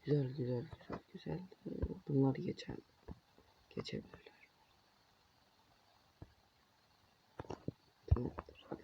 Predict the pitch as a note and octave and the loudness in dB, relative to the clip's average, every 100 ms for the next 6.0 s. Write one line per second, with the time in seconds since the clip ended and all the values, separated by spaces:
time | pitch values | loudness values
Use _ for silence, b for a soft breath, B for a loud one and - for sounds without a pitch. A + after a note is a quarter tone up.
0 | - - - - - - - - - - | 0 0 -4 -6 -6 -10 -20 -20 -18 -14
1 | - - - - - - - - - - | -12 -12 -12 -10 -12 -14 -12 -4 2 4
2 | - - - - - - _ - - - | 2 -4 -18 -18 -18 -20 _ -10 -10 -6
3 | - - - - - - - - - - | -8 -8 -14 -12 -10 -4 -4 -4 -20 -20
4 | - - - - - - - - - - | -20 -20 -20 -12 -8 -8 -8 -4 -2 -2
5 | - - C3+ C#3 - C#3 C#3 - - | -8 -4 -2 -2 -2 0 0 0 -2